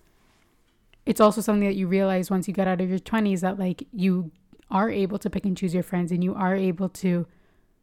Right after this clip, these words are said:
you know, learn and grow and become a better person.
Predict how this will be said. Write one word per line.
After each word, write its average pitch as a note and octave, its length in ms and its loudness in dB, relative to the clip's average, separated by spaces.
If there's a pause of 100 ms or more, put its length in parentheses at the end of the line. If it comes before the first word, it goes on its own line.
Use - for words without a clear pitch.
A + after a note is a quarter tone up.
(360)
you G3+ 100 4
know, F#3+ 260 4
learn F#3 460 2
and F#3+ 260 0
grow F3 480 2
and F#3 220 0
become F#3 260 0
a F#3 80 4
better F3 200 2
person. F#3 680 0